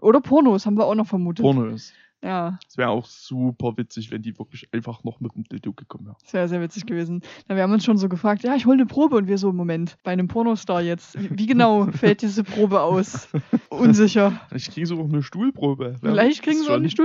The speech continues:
Speaker 1: Stuhlprobe, ja. Na ja, und die hat die dann jedenfalls vergast, sodass die alle einschlafen.
Speaker 2: Da sind ja die nicht vergast.
Speaker 1: Ja, na, hier gedingst, ge-, ge-, betäubt.
Speaker 2: Lahmgelegt.
Speaker 1: Lahmgelegt. Ja, und die wachen dann in einem Raum auf mit ganz vielen anderen Fremden. Die sind erstmal alle ein bisschen aufgeregt
Speaker 2: Weil
Speaker 1: und
Speaker 2: sie halt in einem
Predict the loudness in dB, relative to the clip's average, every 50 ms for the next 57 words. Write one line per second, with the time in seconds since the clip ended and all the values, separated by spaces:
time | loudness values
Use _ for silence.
0 | 0 2 0 -2 -2 -2 -2 -2 -2 -4 -4 -4 -4 -6 -6 -6 -8 -8 _ _
1 | _ _ _ 0 2 4 6 6 4 6 4 2 2 2 0 0 0 2 2 2
2 | 2 0 -2 -4 -4 -6 _ -10 -6 -4 -2 0 0 0 0 -2 -6 -10 _ -20
3 | -12 -8 -6 -4 -4 -6 -6 -10 -6 -4 -2 0 0 0 0 -2 -4 -4 -4 -4
4 | -4 -4 -4 -4 -6 _ -14 -20 _ _ -18 -18 -14 -12 -10 -8 -8 -6 -4 -2
5 | -2 -2 -2 -4 -4 -6 -10 -10 -10 -8 _ -2 0 2 2 2 0 0 0 0
6 | 0 2 2 2 2 0 0 0 -2 -2 0 -2 -2 -2 -4 -6 -8 -6 -6 -6
7 | -6 -8 -10 _ -20 -20 _ -16 -8 -6 -4 -4 -4 -8 -8 -12 -14 -10 -2 0
8 | 2 2 0 0 -8 -16 -16 -16 _ _ -20 _ _ _ -4 0 2 2 0 0
9 | -2 -6 -4 -2 -2 -2 -2 -2 -2 -2 -2 -4 -4 -6 -6 -8 -10 -10 -12 -18
10 | _ _ 0 2 2 2 0 0 0 0 2 2 2 2 4 4 4 4 2 2
11 | 2 2 2 4 4 2 2 0 0 -2 -6 -6 0 2 2 4 4 2 0 0
12 | 2 0 -2 0 2 0 0 0 -2 -2 -2 -2 0 0 2 0 0 -2 -4 -6
13 | -4 -4 -4 -4 -4 -4 -2 -2 -2 -2 -4 -4 -6 -6 -6 -6 -6 -4 -4 -6
14 | -6 -4 -4 -4 -4 -4 -4 -6 -8 -6 -8 -10 -12 _ -10 -4 -2 0 0 0
15 | -2 -4 -8 -12 -12 -8 -6 -6 -6 -6